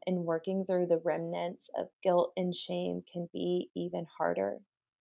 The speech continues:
We know that it takes an immense amount of faith, and sometimes in our own understanding, the grace that God gives us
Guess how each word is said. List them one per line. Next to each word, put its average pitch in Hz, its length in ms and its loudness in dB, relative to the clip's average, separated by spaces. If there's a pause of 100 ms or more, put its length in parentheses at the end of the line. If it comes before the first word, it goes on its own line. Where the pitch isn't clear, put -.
(120)
We 220 200 4
know 220 240 6
that 202 260 6
it 208 160 2
takes 208 380 -2
an 208 140 0
immense 190 580 0
amount 175 560 -2
of 180 120 -4 (140)
faith, 175 280 0 (100)
and 180 180 0
sometimes 202 720 0
in 196 120 0
our 196 260 2
own 180 260 4
understanding, 180 880 0 (160)
the 208 120 8
grace 190 520 6
that 262 180 4
God 185 340 4
gives 175 300 0
us 190 220 2